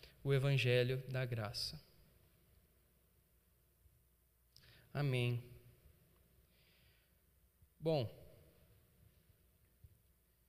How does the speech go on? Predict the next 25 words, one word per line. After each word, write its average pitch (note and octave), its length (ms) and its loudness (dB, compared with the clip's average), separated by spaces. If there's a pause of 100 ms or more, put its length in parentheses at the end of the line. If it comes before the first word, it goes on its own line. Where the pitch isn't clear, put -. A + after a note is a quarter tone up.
(680)
a D3+ 60 -6
gente F#3+ 240 2
sabe F#3+ 240 4
que G3+ 80 0
nós G3 140 2
poderíamos F#3+ 680 0 (520)
ir F#3 200 2
para D#3+ 400 2
a - 20 -4
palavra B2+ 460 0
de A#2+ 80 -6
Deus, C#3+ 400 -2
ir D3+ 100 0
para D3 220 -2
as C#3 80 -2
escritu-, D#3 560 -6
para C#3 100 0
as B2+ 140 0
escrituras C#3+ 640 -4
e - 20 0
encontrar D#3+ 580 2 (520)
diversos D#3+ 1120 4
exemplos, D3+ 920 0 (440)
pessoas E3+ 640 4
que D#3+ 480 0